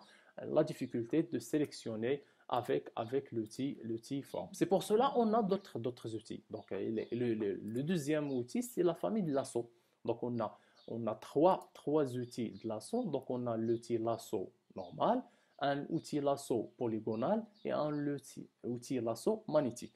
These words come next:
Donc, pour le, l'outil lasso normal, si vous avez remarqué, je fais un clic et je maintiens le clic et je fais une petite sélection de la zone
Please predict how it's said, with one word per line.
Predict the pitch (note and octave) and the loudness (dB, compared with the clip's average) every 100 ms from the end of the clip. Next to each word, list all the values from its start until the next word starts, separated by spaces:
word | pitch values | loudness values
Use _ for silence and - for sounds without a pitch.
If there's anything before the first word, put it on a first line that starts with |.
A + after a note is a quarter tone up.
| - | -8
Donc, | G#2+ - - | -6 -6 0
pour | G3 G3 | 4 6
le, | G3+ | 4
l'outil | G3+ G3+ | 2 4
lasso | F#3 F#3 F#3 | 4 4 0
normal, | F3 G3 D4+ | 0 0 -2
si | - | -2
vous | F3 | 0
avez | E3+ E3+ | 4 4
remarqué, | E3+ E3+ E3 C4 D4 | 4 2 2 2 4
je | E3 | 4
fais | E3+ - D#3+ - | 2 2 2 2
un | - D3+ C#3+ | 0 0 0
clic | - - E3+ | -2 2 2
et | |
je | D3 | 4
maintiens | D#3+ D#3+ D#3+ - F3 E3+ C3+ A#2 | 2 2 -2 -2 2 4 4 2
le | A#2 A#2+ | 2 0
clic | A#2 E3 D4+ F4 - _ _ - | 0 4 6 6 -2 _ _ 0
et | D#3 | 6
je | E3+ | 6
fais | - A#3+ - | 6 -2 0
une | A3 | -2
petite | G#3 G3+ | -2 -8
sélection | - E3+ D#3+ - - A2+ - _ _ - | 2 2 2 -2 -6 -6 -8 _ _ -6
de | B2+ D3 | 4 6
la | C#3+ | 6
zone | C#3 G3 | 6 2